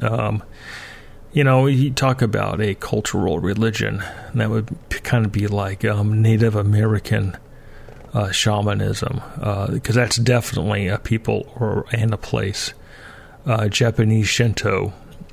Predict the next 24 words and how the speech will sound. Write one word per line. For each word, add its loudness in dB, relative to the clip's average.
um, 0
that's 0
people 2
and 0
a -2
place. -2
Uh, 2
Hindu, 4
um, -2
Hinduism 4
is, 2
is 4
of 0
the -4
Hindu 2
people -2
and 2
the 0
place. -2
It's -2
not 0
something -2
that -4
can 2